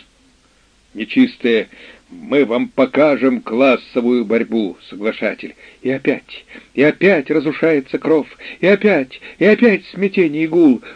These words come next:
Довольно, довольно, не лейте кровь. Послушайте, я не могу. Это все хорошо, и коммуна, и прочее,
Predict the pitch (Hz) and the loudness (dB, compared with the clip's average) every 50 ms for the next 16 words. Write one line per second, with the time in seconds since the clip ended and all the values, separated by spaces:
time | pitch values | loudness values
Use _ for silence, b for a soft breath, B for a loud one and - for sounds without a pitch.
0 | B - 143 151 208 202 160 160 190 175 147 123 113 107 117 113 113 113 B B | B -16 0 2 2 2 4 4 4 4 4 2 -2 -6 -8 -10 -12 -12 B B
1 | B B 135 - 220 220 196 208 175 135 127 131 147 139 131 120 B B B B | B B 0 2 4 4 6 4 4 4 2 0 -2 -8 -10 -12 B B B B
2 | 170 214 220 220 208 180 - - 185 - - - - 165 170 131 - B B B | 2 4 6 6 6 4 2 0 -4 -4 -2 0 2 4 2 2 0 B B B
3 | B B B B _ 220 220 - - 220 220 180 - - 127 104 - - 156 151 | B B B B _ -2 -2 2 4 4 4 4 4 0 -4 -4 -4 -6 -8 -2
4 | 147 240 277 262 208 180 180 160 160 143 131 160 147 110 - - B B B B | 2 2 4 4 2 0 -2 -2 -2 0 2 2 2 2 0 -6 B B B B
5 | B B 190 - 240 - - - - 247 226 - 214 208 190 - - - 151 120 | B B 0 0 0 -2 0 2 2 2 2 2 0 0 0 -2 0 0 2 2
6 | - - - 208 196 196 - 202 196 180 151 120 104 101 98 131 180 202 196 208 | 0 -2 -4 -4 -2 2 0 0 2 0 -4 -4 -4 -4 -4 -4 -4 -4 -2 0
7 | 202 185 147 127 - - 107 101 - | 2 2 2 0 -2 -6 -4 -4 -4